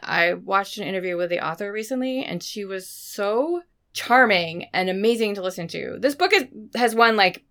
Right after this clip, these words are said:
pretty much every major award that you can get in France or been nominated for every major award.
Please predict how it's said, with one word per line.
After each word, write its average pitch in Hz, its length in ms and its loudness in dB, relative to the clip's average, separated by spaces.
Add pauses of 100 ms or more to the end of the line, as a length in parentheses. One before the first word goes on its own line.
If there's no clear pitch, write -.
pretty 285 260 0
much 247 300 4
every 220 440 2
major 185 420 0
award 185 360 0
that 185 100 -2
you 185 160 -6
can 180 260 -8
get 170 340 2
in 180 160 -8
France 190 680 -2
or 180 100 -2
been 165 160 -2
nominated 190 420 2
for 190 80 -4
every 190 240 -2
major 185 280 -4
award. 175 480 -2